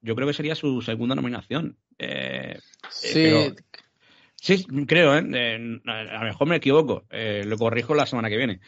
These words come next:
Speaker 2: Hmm.
Speaker 1: pero creo que es la segunda, pero es que eso, es que estamos hablando de que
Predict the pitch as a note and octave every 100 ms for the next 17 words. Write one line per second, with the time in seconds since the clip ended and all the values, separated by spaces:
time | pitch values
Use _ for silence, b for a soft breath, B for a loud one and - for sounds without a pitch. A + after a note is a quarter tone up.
0 | B B _ - A#2+ A#2 A2 A2 A2 C3
1 | E3+ D#3+ C3 C3+ C#3+ G#2+ A#2 G#2 G#2 G2
2 | G2+ G2 G2+ G#2 C#3 F3 C3 C3 C3+ C#3
3 | C#3+ D3+ C#3+ C3 A#2+ A2+